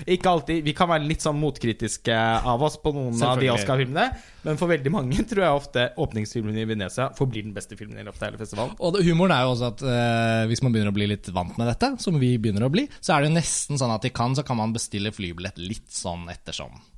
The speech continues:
Speaker 2: åpningsfil-, altså, ja, nei, men du kan egentlig komme ned liksom på fredagen, det går bra. Mens i Venezia er det nok heller motsatt, og i år har vi også kommet til Venezia et, en hel dag tidligere,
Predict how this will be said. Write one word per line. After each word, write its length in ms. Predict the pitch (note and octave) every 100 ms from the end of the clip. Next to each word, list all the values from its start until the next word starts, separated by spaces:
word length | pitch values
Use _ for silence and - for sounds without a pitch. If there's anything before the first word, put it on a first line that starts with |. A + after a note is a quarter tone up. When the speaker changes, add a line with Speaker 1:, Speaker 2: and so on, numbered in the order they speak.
| -
Speaker 2:
åpningsfil-, 420 | B2+ - F#2+ - -
altså, 160 | A2+ -
ja, 80 | G#2+ -
nei, 100 | A2+
men 140 | B2 B2+
du 80 |
kan 160 | B2 C3
egentlig 260 | G#2+ G#2 A#2
komme 260 | A#2 F#2+
ned 220 | E2 E2 - - - -
liksom 220 | G2+ F2+
på 140 | G2
fredagen, 400 | F2+ F2 E2 E2+
det 80 | F#2
går 80 | G2
bra. 100 | F2 - - -
Mens 100 | D3+
i 60 | F3+
Venezia 300 | F#3 - G#3+
er 40 |
det 80 | G#3+
nok 160 | G#3+
heller 240 | - C3 D3+
motsatt, 340 | E3+ - G#3+
og 80 | F#3
i 60 | F3
år 160 | D#3+
har 100 | F3
vi 40 | D3+
også 220 | C#3 C3+
kommet 340 | C3 D3+ A2+ -
til 120 | C3
Venezia 320 | A#2+ F#2+ B2+
et, 100 | C3+ - - - - -
en 100 | C3+
hel 160 | C3+
dag 300 | A#2 A2 C#3+ -
tidligere, 420 | F3 G#2 F#2 F#3